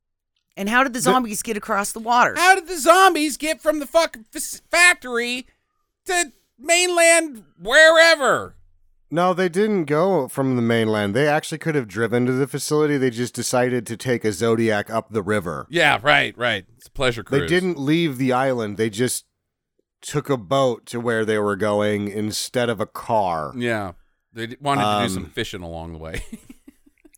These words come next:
Speaker 2: Yeah, and th-, they do address why Max and What's-Her-Face go with them. And the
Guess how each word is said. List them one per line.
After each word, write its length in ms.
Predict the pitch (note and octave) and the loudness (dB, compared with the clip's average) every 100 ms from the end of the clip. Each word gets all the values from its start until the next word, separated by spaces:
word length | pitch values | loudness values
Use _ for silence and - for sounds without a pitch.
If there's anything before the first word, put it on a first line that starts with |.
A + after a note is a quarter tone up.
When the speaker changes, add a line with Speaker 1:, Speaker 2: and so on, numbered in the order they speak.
| - | -4
Speaker 2:
Yeah, 280 | G2 F2 F#2+ | -4 -2 -2
and 140 | C3+ | -2
th-, 140 | - - | -4 -6
they 200 | E3 F3+ | -2 -2
do 360 | D3+ C#4 C4 - | 2 0 0 -2
address 800 | D3+ A2 A2+ B2 D3 D3+ - - _ | -4 -4 -2 0 0 -2 -8 -12 _
why 600 | G#2+ A2 B2+ C#3 D3+ C#3 - _ _ _ - _ | -6 -2 0 2 0 -4 -12 _ _ _ -20 _
Max 560 | C#3 C3+ D3 D#3 - - | -4 -2 0 -2 -6 -8
and 140 | C3 | -4
What's-Her-Face 640 | C3 C#3+ D#3 D3 D#3+ D3+ - | -2 -2 -4 -2 0 0 0
go 160 | D#3 C3+ | 0 0
with 280 | G#2+ A#2 | 0 0
them. 300 | D3 D3 D#3+ - _ - - - _ - | 0 0 -2 -6 _ -20 -20 -20 _ -4
And 160 | B2 A2+ | -2 2
the 280 | B2 A#2 | 0 0